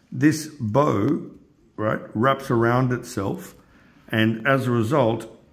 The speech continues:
it acts like a frankel. So it allows the eruption of the teeth. So this is the proper designer for bionator. Some people call it a European bionator. Now, the only thing I miss about the American bionators, open again for me, is that they do have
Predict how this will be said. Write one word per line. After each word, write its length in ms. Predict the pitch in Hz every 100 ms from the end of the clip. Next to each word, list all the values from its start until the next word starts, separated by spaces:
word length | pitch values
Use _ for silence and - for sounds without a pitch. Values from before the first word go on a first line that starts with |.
| _
it 180 | 127 123
acts 240 | 131 127
like 200 | 123 113
a 40 | 110
frankel. 540 | - 127 117 104 95 - - _
So 220 | - 110 113
it 80 |
allows 580 | 110 110 117 123 123 117
the 140 | 107 107
eruption 400 | 101 107 - 107
of 80 |
the 80 | 92
teeth. 220 | 95 113
So 80 | 104
this 220 | 113 156
is 140 | 151 110
the 80 | 113
proper 400 | - 139 131 120
designer 480 | 110 98 110 107
for 160 | 95 107
bionator. 720 | 92 104 107 110 110 110 120
Some 160 | - 110
people 220 | 107 101
call 180 | 95 104
it 100 | 98
a 60 |
European 720 | 95 95 117 107 110 131 127 120
bionator. 560 | 123 123 131 147 160 - - -
Now, 160 | - 127
the 140 | 131
only 180 | 156 170
thing 80 | 151
I 120 | 131
miss 260 | 123 135 -
about 240 | 117 113
the 80 | 107
American 500 | 107 151 147 117 101
bionators, 600 | 98 95 95 95 135 156 -
open 240 | 139 127
again 240 | 120 135
for 120 | 143 151
me, 180 | 190 - - - -
is 180 | 131 113
that 180 | 120 123
they 180 | 123 113
do 300 | 110 147 156
have 360 | 120 120 113